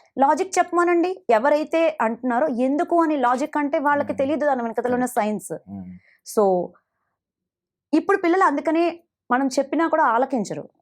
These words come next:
Speaker 1: సైన్స్ చదువుకున్న పిల్లలు చెప్-, అక్కడ కాన్ఫ్లిక్ట్ వస్తుంది. "మా అమ్మ అలా చేసేది, మా అమ్మమ్మ అలా చేసింది, మా పిన్ని అలా చేసింది, మా అత్త అలా చేస్తుంది, నువ్వెందుకు against-గా ఉన్నావు?"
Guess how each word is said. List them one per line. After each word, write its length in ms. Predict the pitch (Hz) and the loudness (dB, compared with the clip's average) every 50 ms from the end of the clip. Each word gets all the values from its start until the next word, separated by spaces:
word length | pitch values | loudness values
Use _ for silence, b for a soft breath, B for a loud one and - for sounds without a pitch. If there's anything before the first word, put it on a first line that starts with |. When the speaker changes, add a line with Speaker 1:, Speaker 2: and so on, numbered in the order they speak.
| _ _ _ _ | _ _ _ _
Speaker 1:
సైన్స్ 500 | - - - - 202 226 277 254 - 294 | -14 -4 -2 0 0 2 0 0 0 0
చదువుకున్న 360 | 269 254 262 262 277 269 262 | 0 0 0 -2 -2 -2 -2
పిల్లలు 600 | 254 - 208 220 240 247 196 165 208 302 392 466 _ _ _ _ _ _ _ - - | -2 -4 -2 -2 0 -2 -2 -2 -6 -6 -8 -10 _ _ _ _ _ _ _ -2 -2
చెప్-, 240 | 311 302 - - - _ - - | -2 -2 -2 -18 -20 _ -6 -6
అక్కడ 220 | - - - 427 453 | -4 -2 -2 -2 0
కాన్ఫ్లిక్ట్ 480 | 427 370 349 349 320 349 330 - - | 2 2 2 2 2 -2 -4 0 0
వస్తుంది. 420 | 330 - - - 240 185 156 - b b b b b b b b b - | -2 -2 -2 -6 -4 -4 -4 -6 b b b b b b b b b 0
"మా 120 | 240 262 254 | 2 4 4
అమ్మ 260 | 220 214 233 269 302 | 4 2 2 2 4
అలా 180 | 294 294 285 285 285 | 4 4 2 2 2
చేసేది, 380 | 277 269 262 269 285 269 311 339 | 2 2 2 2 0 0 2 2
మా 140 | 294 269 240 | 2 2 2
అమ్మమ్మ 300 | 202 202 226 254 262 - | 2 2 2 2 2 2
అలా 180 | 269 269 269 262 269 | 2 2 2 2 2
చేసింది, 300 | 262 254 254 262 285 320 | 2 2 2 0 0 0
మా 140 | 302 294 277 | 2 0 0
పిన్ని 320 | 302 - 254 240 269 294 | 0 0 0 0 2 2
అలా 160 | 285 277 269 269 277 | 2 2 0 2 2
చేసింది, 320 | 254 247 269 262 277 320 | 0 0 0 -2 0 0
మా 120 | 320 311 262 240 | 2 2 2 2
అత్త 240 | 214 - - - | 0 0 0 2
అలా 140 | 285 277 262 262 262 | 2 2 2 2 2
చేస్తుంది, 420 | 220 202 - - 190 170 - 170 b b b b b - | 0 0 -2 -6 -10 -10 -10 -12 b b b b b -4
నువ్వెందుకు 720 | 277 302 294 381 392 381 370 381 - 381 370 359 - - _ _ - | -4 -2 0 0 0 0 0 0 2 4 4 4 2 -2 _ _ 0
against-గా 460 | 240 240 262 285 277 277 - 269 269 254 | 0 0 2 0 -2 -2 -2 0 2 2
ఉన్నావు?" 320 | 240 233 226 220 220 226 | 2 0 -4 -6 -6 -8